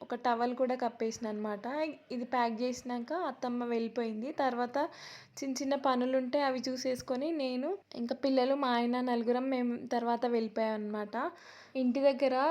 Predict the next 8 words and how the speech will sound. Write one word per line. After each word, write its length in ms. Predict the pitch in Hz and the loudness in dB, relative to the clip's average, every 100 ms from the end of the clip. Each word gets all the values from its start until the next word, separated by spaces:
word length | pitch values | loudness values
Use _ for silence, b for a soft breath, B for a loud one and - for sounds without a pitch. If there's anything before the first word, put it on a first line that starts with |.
| 330 | 0
చిన్న 220 | 294 262 | -2 -4
చిన్న 240 | 247 262 262 | -4 -2 2
వర్క్స్ 360 | 247 254 254 | 4 2 2
జరుగుతున్నాయని 800 | 262 240 240 240 240 233 226 226 226 | 2 2 2 -2 -4 -2 -2 -2 -4
చెప్పా 260 | 226 226 226 | -4 -2 -2
కదా, 300 | 220 226 277 320 | -2 -4 -6 -4
అందుకని 440 | 262 247 240 247 233 | -2 -2 -2 -2 -2
చెప్పేసి 460 | 233 - 233 - | -4 -6 -8 -6